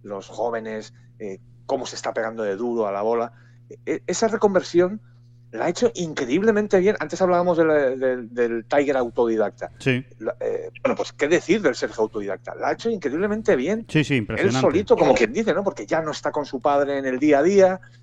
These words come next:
Speaker 1: eh, él ya vive en, en Austin, eh, y la ha hecho él solito, como que prácticamente, ¿no? Y lo ha hecho, y la ha hecho muy bien.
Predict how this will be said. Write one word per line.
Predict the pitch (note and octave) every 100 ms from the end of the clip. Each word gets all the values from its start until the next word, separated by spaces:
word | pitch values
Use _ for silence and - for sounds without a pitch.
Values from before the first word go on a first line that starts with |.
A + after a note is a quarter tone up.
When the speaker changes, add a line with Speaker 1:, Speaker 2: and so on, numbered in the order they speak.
| - -
Speaker 1:
eh, | B2 A#2+ A#2 -
él | C#3
ya | C3
vive | C3 C3+ C3 B2 A#2 B2
en, | A#2+
en | G#2+ C3
Austin, | E3+ F3+ - G3 G3 - - -
eh, | C3 B2+ B2 A#2+ - - - - -
y | C#3 - -
la | -
ha |
hecho | -
él | A#3
solito, | - D#3+ A3 G#3+
como | D#3+ B2+
que | B2
prácticamente, | - D3+ D#3 - C3+ G#2+ G2+ F#2 F#2+
¿no? | E3 - - -
Y | B2+
lo | A2+
ha | D3+
hecho, | - -
y | B2+
la | B2
ha |
hecho | F#3 - F3+
muy | D3 F#3 D#3+
bien. | A#2+ C4 G3+